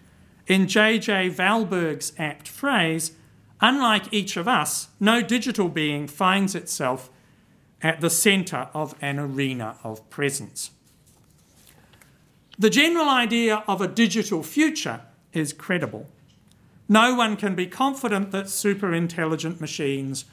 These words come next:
will never emerge. And digital beings might not be conscious. The question of machine consciousness is a site of reasonable dis-, philosophical disagreement.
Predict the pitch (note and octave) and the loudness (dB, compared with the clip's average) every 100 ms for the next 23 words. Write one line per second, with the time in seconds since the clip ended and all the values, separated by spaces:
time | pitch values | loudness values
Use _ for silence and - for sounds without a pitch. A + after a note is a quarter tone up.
0 | _ _ - D3 C#3+ C3 A#2+ A#2 B2 B2+ | _ _ -4 0 0 0 -2 -4 -4 -4
1 | C3 G#2+ A#2+ - _ _ - _ _ _ | -4 -6 -12 -18 _ _ -20 _ _ _
2 | _ _ - A3 A3 D#4 D#4+ - C#4+ F#3+ | _ _ 0 0 0 -2 -2 -2 -2 0
3 | G#3+ G#3 G3+ G#3+ - - - F3 A3+ B3 | 0 0 0 -4 -6 -10 -2 2 4 2
4 | B3 G3 G3+ G3+ G3+ G3 G3 G3 G3 - | 0 0 0 -2 -4 -4 -4 -6 -6 -12
5 | - - _ _ _ _ _ _ _ _ | -16 -18 _ _ _ _ _ _ _ _
6 | _ - G3 C#4+ D4+ - C#4 G#3 G#3 G3 | _ -2 2 4 4 2 2 2 0 -2
7 | - A3 G3 F3 C4+ D#4 A#3+ - C#3+ C#3+ | 0 0 0 2 0 2 -2 -2 -4 -4
8 | - - - F#3 G3 - G3+ F3+ F3+ - | -6 -6 0 2 2 2 4 4 0 -4
9 | F3+ D3+ E3+ G3 G3 G3 F3+ E3+ E3 F3+ | -4 -2 2 4 4 2 2 0 0 -2
10 | E3 - F#3 D#3+ D#3+ E3+ C#3+ C#3+ D3 C3+ | -6 -6 -2 0 0 -2 -4 -6 -6 -4
11 | C#3 C#3+ B2 A#2 G2+ D3+ | -6 -6 -6 -6 -6 -14